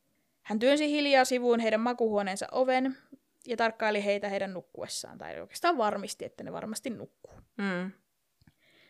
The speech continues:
Speaker 1: Sitten Butch nosti epäröimättä kiväärin ja painoi liipasinta.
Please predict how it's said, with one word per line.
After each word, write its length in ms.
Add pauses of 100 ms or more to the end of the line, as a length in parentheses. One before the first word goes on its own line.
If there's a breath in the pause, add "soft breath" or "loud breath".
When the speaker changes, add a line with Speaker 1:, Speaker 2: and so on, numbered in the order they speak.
Speaker 1:
Sitten 360
Butch 220
nosti 300
epäröimättä 600
kiväärin 480
ja 60
painoi 360
liipasinta. 560